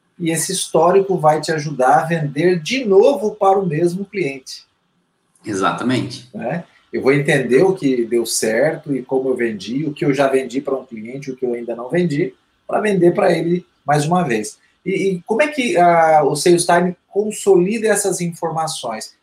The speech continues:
Speaker 1: Em que estágio que tá a ferramenta? Cê, cê, cê, cê me disse que ela foi lançada recentemente. Em que estágio que tá a ferramenta pra entregar essas informações aí, é, em termos de relatórios, telas e tudo mais pro, pro, pro seu cliente?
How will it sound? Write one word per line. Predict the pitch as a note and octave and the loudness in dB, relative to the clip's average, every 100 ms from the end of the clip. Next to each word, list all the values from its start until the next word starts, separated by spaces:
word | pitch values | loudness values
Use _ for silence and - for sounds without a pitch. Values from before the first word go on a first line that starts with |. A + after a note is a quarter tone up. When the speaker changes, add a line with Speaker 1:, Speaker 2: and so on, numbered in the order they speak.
| _ | _
Speaker 1:
Em | D3+ | -12
que | A3 | -8
estágio | - - A3 A#3 A3+ G3 | -6 0 2 2 -2 -6
que | F3+ | -6
tá | - D#3 | 4 4
a | D3 | 4
ferramenta? | D3 C3 B2+ B2 E3+ G3 - B2 | -2 -4 -4 -6 -8 -6 -6 -8
Cê, | - C3 - | -4 -6 -6
cê, | - A#2+ _ _ _ _ - | -12 -14 _ _ _ _ -12
cê, | - B2+ A2 | -8 -8 -8
cê | - B2+ | -8 -6
me | B2+ | -2
disse | C3+ - | -2 2
que | C3 | 2
ela | B2 | 2
foi | - | 2
lançada | B2 A#2+ - A#2 A2+ | 0 0 2 2 2
recentemente. | A2 A2 A2 G2+ G#2 D#3+ F3 | -4 -6 -8 -12 -10 -6 -6
Em | D3+ | -8
que | D3 | -10
estágio | - A3+ G3+ - | -2 0 0 -2
que | |
tá | - | -4
a | D3 | -2
ferramenta | C3+ B2+ B2+ D#3 F3 F3+ _ _ _ | -2 -4 -4 -8 -8 -12 _ _ _
pra | F3+ | 0
entregar | A3 - G3 C#3 C#3+ F3 | 0 4 2 6 4 4
essas | F#3+ F3 D#3 | 2 0 -2
informações | D3 D3 D3 C#3 - - C3+ C3 | -2 -2 -2 -2 -4 -6 -8 -4
aí, | B2 C3+ D3 _ _ _ _ | -4 -4 -6 _ _ _ _
é, | A#2+ A#2+ A2+ | -4 0 -2
em | A2 | 0
termos | B2+ A#2+ | -2 0
de | A#2 | -2
relatórios, | A#2 A#2+ A2 A2 C3 D3+ A#2+ A2 - | 0 0 0 4 6 6 4 -2 -6
telas | G#2 B2 D3 A#2+ A2 | 0 2 2 0 -2
e | A#2+ | -6
tudo | B2+ B2 | -10 -10
mais | A#2 A#2+ B2 | -10 -12 -14
pro, | - A2+ - | -12 -14 -12
pro, | A2 G#2 | -10 -10
pro | G2 | -10
seu | G#2+ A#2+ A2+ | -12 -12 -12
cliente? | G#2 F#2 F#2 - - | -12 -12 -12 -20 -20